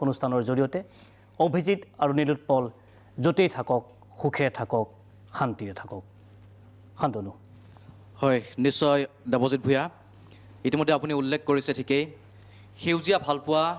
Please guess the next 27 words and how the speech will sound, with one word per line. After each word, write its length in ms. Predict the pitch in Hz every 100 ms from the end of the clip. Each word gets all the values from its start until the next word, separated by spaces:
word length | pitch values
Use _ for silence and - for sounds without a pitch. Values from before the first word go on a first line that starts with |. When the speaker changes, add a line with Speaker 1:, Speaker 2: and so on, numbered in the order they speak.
| - - - - 135
Speaker 2:
দুই 100 | 147 135
যুৱকে 300 | 143 143 143 131
সেউজীয়া 300 | 143 123 139 127
বিচাৰি 220 | 131 123 120
গৈছিল 300 | 120 127 120 -
কাৰ্বি 220 | 113 113 120
পাহাৰলৈ, 380 | 113 117 123 151 170 - - - - -
কিন্তু 260 | 139 131 127 120 113 - - - -
তেওঁলোক 320 | 120 117 113 -
ঘূৰি 160 | 123 113
নাহিল। 220 | 98 101 98 - - - - 147
ঘূৰি 140 | 165 180
আহিল 240 | 170 175 190 - 131
অভিজিত 240 | 135 147 147
আৰু 60 | 147 135
নীলোৎপলৰ 540 | 127 - 135 131 127 113 - - - - - -
ৰক্তাক্ত 440 | 139 - 147 - - 135
মৃতদেহ 420 | 127 135 151 160 170 - - - - - 120
আৰু 100 | 127 127
আহিল 240 | 143 135 123 - - -
কিছু 240 | 127 - 131 120 117 - -
তেওঁলোকৰ 320 | 120 117 123 131
আৰ্তনাদ, 440 | 135 151 147 139 - - - 131
কিছু 200 | 123 123 -
চিঞৰ। 280 | 135 117 104 - - - - 147
যে 60 | 175 -
চিঞৰ 280 | 185 202